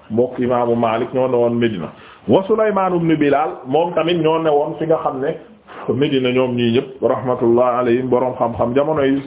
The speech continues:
Imaamu Malik ñoo doon dundandoo foofule ma di al Madina ala saakiniha afdalu salaatu wassalaam, mu ne ñoom ñii ñëpp solo nañu wa ghayru waahid ak ku dul kenn, wa ñoom ñëpp ci yoon bi mu, ñoom mooy ci Sayyidatu Aisha, mu ne Yonent saa sallam nee na,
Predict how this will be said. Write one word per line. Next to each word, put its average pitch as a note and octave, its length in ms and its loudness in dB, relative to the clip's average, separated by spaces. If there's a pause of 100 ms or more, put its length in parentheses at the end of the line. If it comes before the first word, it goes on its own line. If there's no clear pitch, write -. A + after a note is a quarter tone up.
(120)
Imaamu C3+ 340 0
Malik B2 320 0
ñoo C3 140 4
doon C#3 120 2
dundandoo A#2 400 2
foofule A2+ 440 0 (440)
ma B2 160 2
di B2+ 80 2
al B2+ 140 2
Madina B2 480 2
ala A#2+ 260 0
saakiniha A#2+ 800 0 (340)
afdalu B2 500 0
salaatu A2 380 0
wassalaam, F#2 380 -2
mu C#3 80 2
ne F3+ 120 2
ñoom F#3 240 0
ñii E3+ 180 2
ñëpp E3+ 140 0
solo D3+ 260 0
nañu A2+ 200 -8 (600)
wa D3 180 2
ghayru G3 280 2
waahid F3 280 -2
ak D3+ 160 -2
ku E3 80 2
dul D#3+ 180 2
kenn, B2+ 220 0 (760)
wa D3 280 2
ñoom F3 560 0
ñëpp C#4 260 0
ci F#3 80 0
yoon E3 260 2
bi F2+ 80 -8 (140)
mu, B2 140 2 (180)
ñoom E3+ 240 2 (200)
mooy E3+ 260 2
ci G3 140 -2
Sayyidatu A#3+ 440 2
Aisha, F#3 520 0
mu D#3+ 140 2
ne G3 80 2
Yonent F#3+ 280 0
saa D#3 200 0
sallam B2+ 200 -2
nee A#2+ 100 -2
na, F2 160 -4